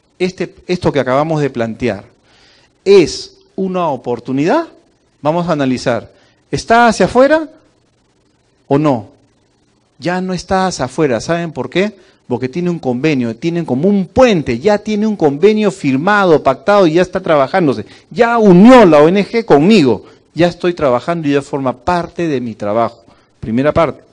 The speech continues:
Y segundo, ¿es a futuro? No, ya se está ejecutando, ¿sí? Entonces eso que aparentemente podría ser una oportunidad, ya no lo es. ¿Qué viene a ser ahora? Una fortaleza, porque ya está dando frutos positivos hacia mí y ya lo estoy ejecutando.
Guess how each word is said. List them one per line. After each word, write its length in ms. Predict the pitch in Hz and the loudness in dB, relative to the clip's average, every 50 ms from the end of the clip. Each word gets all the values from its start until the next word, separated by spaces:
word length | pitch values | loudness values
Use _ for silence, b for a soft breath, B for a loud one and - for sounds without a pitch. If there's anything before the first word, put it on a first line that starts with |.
| b b b b b b b | b b b b b b b
Y 100 | - 190 | -4 -2
segundo, 460 | 147 196 196 240 254 226 156 123 123 | 0 2 2 2 2 0 0 -2 0
¿es 160 | 170 196 185 254 | 0 0 0 0
a 60 | 214 | -2
futuro? 420 | 196 214 208 269 277 269 262 220 | -2 -4 -4 -2 2 2 2 2
No, 420 | 156 175 220 254 247 190 139 - _ | 0 0 0 0 -2 -2 -6 -10 _
ya 180 | - 151 185 202 | -6 -4 -4 -4
se 100 | 196 208 | -4 -6
está 160 | 202 202 220 | -8 -6 -8
ejecutando, 920 | 202 - 208 196 190 147 139 135 - 226 233 214 175 147 135 107 95 - b b b b b | -8 -8 -8 -10 -8 -10 -10 -4 -2 -2 0 0 -2 -4 -6 -8 -10 -12 b b b b b
¿sí? 360 | - - 240 262 262 262 - _ _ | -4 -2 -2 -2 -2 -6 -12 _ _
Entonces 320 | _ - 208 214 202 247 247 | _ 2 2 2 2 0 -4
eso 160 | - 262 214 | -4 -4 -2
que 60 | 208 | -2
aparentemente 640 | 180 160 160 180 208 208 196 196 190 196 190 185 185 | 0 2 2 2 2 0 0 0 0 0 -2 -2 -2
podría 500 | 190 - 143 131 135 175 240 254 262 214 | 0 2 2 2 2 0 0 0 0 0
ser 220 | 160 - 190 185 196 | 0 0 0 0 0
una 160 | 196 190 180 | 2 2 2
oportunidad, 680 | - 147 139 127 - 131 123 139 160 185 202 196 160 | 2 0 -2 0 -2 -2 -2 0 0 0 -2 -4 -6
ya 280 | 127 131 135 143 147 151 | -8 -6 -6 -6 -6 -6
no 180 | 147 147 147 143 | -8 -10 -10 -6
lo 160 | 135 123 123 | -4 -4 -2
es. 260 | 131 127 117 113 - B B B B B | -2 -2 -4 -6 -10 B B B B B
¿Qué 140 | - 180 202 | 0 0 0
viene 220 | 214 214 208 202 | 2 0 -2 -2
a 40 | 185 | -2
ser 160 | - 208 202 | 0 0 2
ahora? 360 | 196 202 220 240 269 277 277 B B B B B B B _ _ | 4 4 4 4 2 0 -2 B B B B B B B _ _
Una 340 | - 131 151 160 175 196 196 _ _ _ _ | -10 -8 -6 -6 -6 -6 -8 _ _ _ _
fortaleza, 920 | _ - 113 101 90 - - 90 85 92 101 104 95 - - - 76 - _ _ _ b b b b b b b - | _ -14 -14 -14 -14 -14 -14 -12 -10 -8 -8 -8 -8 -10 -12 -16 -20 -20 _ _ _ b b b b b b b -10
porque 260 | 127 117 113 120 110 | -8 -8 -8 -8 -8
ya 120 | 117 139 147 | -8 -8 -8
está 240 | 143 - - 147 | -8 -8 -8 -6
dando 320 | 143 147 151 156 151 156 147 | -4 -4 -6 -6 -6 -8 -8
frutos 500 | - - - - 208 214 214 - 190 - | -10 -10 -6 -4 -4 -4 -2 -4 -6 -6
positivos 680 | - - 123 113 123 113 117 160 165 165 160 156 143 - | -6 -14 -14 -12 -14 -14 -10 -8 -6 -6 -6 -6 -8 -10
hacia 220 | 117 104 117 123 | -12 -8 -8 -6
mí 240 | 147 190 208 220 214 b b b b | -6 -6 -6 -8 -10 b b b b
y 160 | 127 120 123 | -12 -6 0
ya 140 | 147 160 156 | 0 0 0
lo 80 | 147 | 0
estoy 260 | 135 131 - 147 143 | -4 -8 -8 -8 -6
ejecutando. 540 | 143 139 131 135 110 107 104 - 110 98 95 | -6 -6 -8 -10 -12 -12 -10 -12 -12 -12 -12